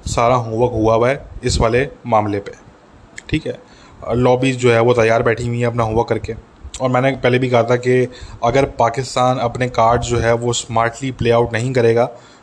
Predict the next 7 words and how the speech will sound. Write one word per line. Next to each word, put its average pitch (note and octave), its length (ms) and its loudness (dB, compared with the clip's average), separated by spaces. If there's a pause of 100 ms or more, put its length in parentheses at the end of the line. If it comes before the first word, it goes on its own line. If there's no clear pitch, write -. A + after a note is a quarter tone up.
(160)
तो D3+ 200 -4
अमेरिका A#2+ 420 0
का C3 140 0
जो C3 140 0
नज़ला A#2 360 0
है, A2+ 260 -2 (440)
वो C#3 440 0